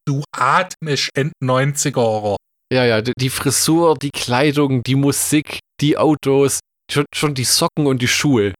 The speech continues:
Speaker 2: ne? Und dann von allen, also es gibt drei Teenager in dem Film. Das ist irgend so ein blöde, der eine ist schwul und dient als Vorwand und sie wird von einem Stiefvater erzogen und will mit ihrem Freund durchbrennen,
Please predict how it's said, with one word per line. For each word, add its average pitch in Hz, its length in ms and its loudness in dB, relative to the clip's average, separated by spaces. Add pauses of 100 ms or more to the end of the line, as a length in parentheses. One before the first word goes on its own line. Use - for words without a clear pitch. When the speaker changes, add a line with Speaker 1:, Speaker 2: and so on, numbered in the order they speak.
(120)
Speaker 2:
ne? 123 160 0 (220)
Und 135 100 0
dann 156 200 2 (240)
von - 280 -2
allen, 156 460 0
also 127 140 -2
es 131 80 -4
gibt - 160 -6 (200)
drei 156 260 0 (140)
Teenager 120 640 0
in 110 140 -2
dem 104 160 -2
Film. 95 460 -2 (200)
Das 117 100 0
ist - 60 -2
irgend 143 200 0
so - 120 0
ein 120 180 0
blöde, 123 640 0
der 104 160 -4
eine 123 260 0
ist 113 120 -2
schwul 143 720 2
und 117 200 0
dient 123 240 -2
als 104 280 -2
Vorwand 120 840 0
und 104 280 -2
sie 120 240 -2
wird 120 160 -2
von 117 140 0
einem 107 100 -4
Stiefvater 135 680 -2
erzogen 117 640 -2
und 101 160 -4
will 120 120 0
mit 117 180 -2
ihrem 117 160 -2
Freund 131 360 -2
durchbrennen, 117 600 -2